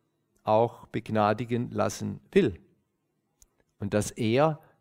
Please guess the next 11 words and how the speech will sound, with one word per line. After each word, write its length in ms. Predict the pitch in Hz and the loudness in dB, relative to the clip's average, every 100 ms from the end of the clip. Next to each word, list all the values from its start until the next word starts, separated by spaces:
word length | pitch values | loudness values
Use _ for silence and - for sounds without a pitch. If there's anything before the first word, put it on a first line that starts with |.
| - | -2
die 80 | 120 | 0
Erlösung 600 | 123 110 123 127 156 143 | 4 4 2 0 -4 -4
in 220 | 127 117 | -4 -6
Jesus 720 | 104 104 110 131 120 - - _ _ - | -2 -2 -2 -6 -8 -12 -20 _ _ -14
sucht 480 | - - 143 - | -6 -2 -2 -4
und 140 | - 135 | -6 -4
annimmt. 420 | 113 113 101 - _ _ _ _ _ _ _ _ _ _ _ _ _ _ - - | -2 -2 -4 -12 _ _ _ _ _ _ _ _ _ _ _ _ _ _ -20 -10
Vers 280 | - 110 - | -4 -2 4
vierzehn 440 | 165 - 208 202 | 4 6 6 6
unseres 320 | 175 156 156 | 4 -2 -4
Textes: 460 | - 156 - 160 | -2 -2 -2 -4